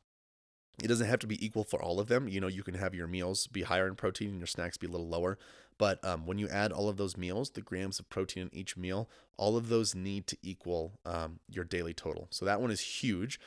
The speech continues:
um, because you can kind of understand the big picture. Uh, and then the last one, number six, I made sure this was the last one, um, and I made it very clear on my Instagram story. Uh, so use,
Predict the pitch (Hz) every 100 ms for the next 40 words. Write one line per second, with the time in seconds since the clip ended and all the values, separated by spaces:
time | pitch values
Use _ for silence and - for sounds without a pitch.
0 | - - 98 92 - 92 95 104 101 87
1 | 85 90 85 - 82 82 85 - 92 -
2 | 95 - - - - 101 98 - 110 107
3 | 110 135 156 151 139 127 113 98 - -
4 | 107 - - 104 104 101 90 87 - 87
5 | 82 87 87 - 85 87 - - - 90
6 | 80 90 101 107 90 95 95 - 87 82
7 | 82 90 87 78 - - 87 - 87 85
8 | 87 90 82 - 101 - - - _ 110
9 | 113 147 175 170